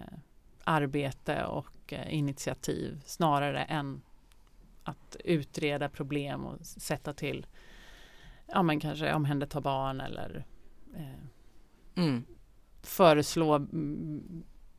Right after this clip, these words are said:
Speaker 1: olika insatser för att man inte ska behöva omhänderta barn
Speaker 2: Mm. Ja, men
Speaker 1: eller
Speaker 2: du har,
Speaker 1: vuxna.
Speaker 2: ja,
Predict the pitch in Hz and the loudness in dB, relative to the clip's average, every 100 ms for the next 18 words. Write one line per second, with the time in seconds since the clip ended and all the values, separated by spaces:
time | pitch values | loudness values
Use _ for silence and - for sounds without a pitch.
0 | - 185 160 151 170 151 - 156 - - | -2 4 4 6 6 4 4 0 0 2
1 | 156 147 156 151 131 - 156 143 135 135 | 2 4 4 6 4 0 -2 -2 -2 -2
2 | 123 139 127 139 139 135 - 165 - - | -4 -4 -6 -6 -4 -2 -2 -4 -6 -10
3 | - - 165 147 156 190 202 214 208 - | -18 -6 -4 -2 2 6 8 10 8 6
4 | - - | 0 0